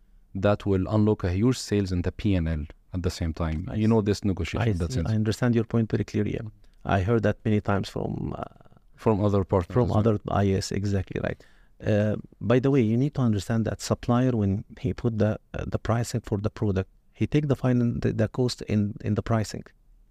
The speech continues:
Speaker 1: Mm.
Speaker 2: as well.
Speaker 1: Mm.
Speaker 2: So if he's paying high level of interest, which is in case, our case, like six percent, it's already in my, uh, price, what I'm going to pay.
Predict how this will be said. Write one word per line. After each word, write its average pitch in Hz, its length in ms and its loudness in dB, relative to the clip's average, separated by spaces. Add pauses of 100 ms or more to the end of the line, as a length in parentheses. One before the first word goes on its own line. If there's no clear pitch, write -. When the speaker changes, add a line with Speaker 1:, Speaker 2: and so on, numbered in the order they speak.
(120)
Speaker 1:
Mm. 107 240 4
Speaker 2:
as 101 120 0
well. 90 200 2 (180)
Speaker 1:
Mm. 95 240 0 (320)
Speaker 2:
So - 180 -4 (140)
if 104 140 -4
he's 107 200 4
paying 131 240 4
high 120 340 2
level 113 340 2
of 104 160 -4
interest, - 400 -2 (100)
which - 220 -8
is - 120 -2
in - 220 -2
case, - 260 -4
our 101 180 -2
case, - 300 -2
like - 200 -4
six - 240 -4
percent, - 560 -4
it's - 160 -8
already 113 300 2
in 107 420 -2
my, 92 420 2
uh, - 160 -4 (100)
price, 117 280 0
what - 120 -6
I'm 110 120 -4
going 104 160 0
to 98 120 -6
pay. 107 140 -2